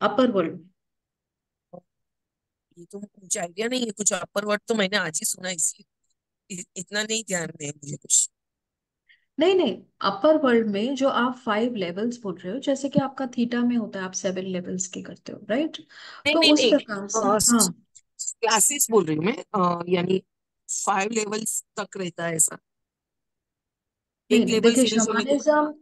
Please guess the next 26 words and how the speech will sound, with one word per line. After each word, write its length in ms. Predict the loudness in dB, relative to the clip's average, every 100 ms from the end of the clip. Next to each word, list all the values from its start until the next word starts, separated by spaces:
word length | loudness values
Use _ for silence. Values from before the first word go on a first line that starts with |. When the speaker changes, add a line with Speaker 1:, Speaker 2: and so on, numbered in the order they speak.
| -8
Speaker 1:
shamanism 800 | -2 2 2 2 0 0 0 -2
जो 180 | -2 -2
है, 300 | -2 -2 -2
वो 200 | -4 -4
बहुत 600 | -4 -4 -2 -2 -6 -6
ही 200 | -4 -2
wide, 440 | -2 -2 -4 -6 -8
बहुत 480 | -6 -2 -2 -2 -2
ही 120 | -2
बड़ा, 480 | -2 -2 -4 -6 -8 _ -20 -16 -2
बहुत 460 | 2 4 6 6 4
विस्तार 760 | 2 2 2 4 4 2 -4 -10 _ _ -10 -6
का 80 |
subject 540 | -2 -2 -2 -6 -8 -16
है। 120 | -20 -20 _ _ _ _ _ -14
Speaker 2:
हम्म। 400 | -14 -14 -16 -8
Speaker 1:
ओके, 280 | -6 -4 -4 -8 _ _
इसको 320 | -2 0 6 6
आप 260 | 6 4 2
एक 240 | 2 2
चीज 300 | 0 0 0
में 220 | 0 0
नहीं 180 | 0 0
कर 120 | 0
सकते 440 | -2 -6 -10 -10 -8
हैं, 300 | -8 -10